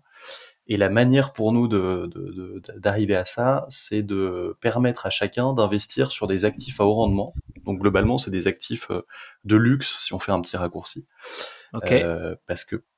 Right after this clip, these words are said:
Speaker 1: parce que concrètement, on s'est rendu compte avec, euh, donc avec mon associé Tuc Dual, qui est C T O de, de la boîte, qu'il y avait un vrai, une vraie demande,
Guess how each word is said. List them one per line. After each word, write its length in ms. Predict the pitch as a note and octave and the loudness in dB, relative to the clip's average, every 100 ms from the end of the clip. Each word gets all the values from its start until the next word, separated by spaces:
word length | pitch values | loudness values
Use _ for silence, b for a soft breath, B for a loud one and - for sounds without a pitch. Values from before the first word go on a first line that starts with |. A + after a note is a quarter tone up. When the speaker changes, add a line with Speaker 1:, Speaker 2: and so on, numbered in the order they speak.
| _ | _
Speaker 1:
parce 200 | G2+ G2 | -6 -4
que 100 | - | -4
concrètement, 640 | G2+ G#2 - A2 B2+ C3 | -4 -6 -2 0 4 4
on 20 | C3 | 4
s'est 140 | A2+ | 2
rendu 280 | G2+ G2+ G#2 | 0 0 0
compte 220 | B2 A#2 | 0 2
avec, 300 | G2+ F#2+ - | 0 0 -4
euh, 320 | F2+ F2+ F#2 | -8 -8 -10
donc 180 | F2+ - | -10 -8
avec 160 | F#2 G2 | -8 -4
mon 80 | |
associé 360 | F#2+ - G2+ G2+ | -6 -4 -4 -4
Tuc 180 | - G2 | -4 -6
Dual, 400 | F#2+ G#2 B2+ D3+ _ _ | 2 4 4 -2 _ _
qui 100 | - | -8
est 20 | |
C 140 | - - | -8 -8
T 160 | - | -8
O 80 | F#2+ | -8
de, 180 | F#2+ A2 | -8 -10
de 120 | G#2 | -12
la 100 | G#2 | -6
boîte, 300 | G2+ A#2 - _ B B B B _ | -4 -4 -6 _ B B B B _
qu'il 160 | G#2+ G2 | 0 4
y 40 | |
avait 180 | G2 G#2+ | 6 6
un 160 | G#2 F#2 | 4 2
vrai, 400 | F#2+ A2 B2 A2+ | 2 4 4 4
une 100 | G2 | 2
vraie 240 | G#2 B2+ | 4 4
demande, 560 | A#2 A#2 A#2+ G#2+ F2 | 6 4 2 0 -4